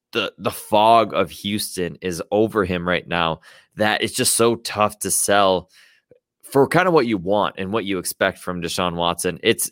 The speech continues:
it's a very weird case. They're not really, the F B I isn't really going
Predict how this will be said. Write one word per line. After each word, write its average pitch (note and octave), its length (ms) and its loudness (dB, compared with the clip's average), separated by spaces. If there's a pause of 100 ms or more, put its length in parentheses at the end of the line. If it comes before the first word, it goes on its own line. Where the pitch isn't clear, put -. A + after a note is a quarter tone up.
it's F2+ 120 -4
a G2 60 0
very A2+ 840 4 (360)
weird A2+ 420 4
case. A2 500 2
They're F#2+ 180 -2
not G2 280 0
really, G2 500 0
the E2+ 80 -2
F A2+ 160 -2
B A2 120 4
I G2+ 200 4
isn't F#2 320 -2
really F#2+ 220 -6
going F#2+ 340 -6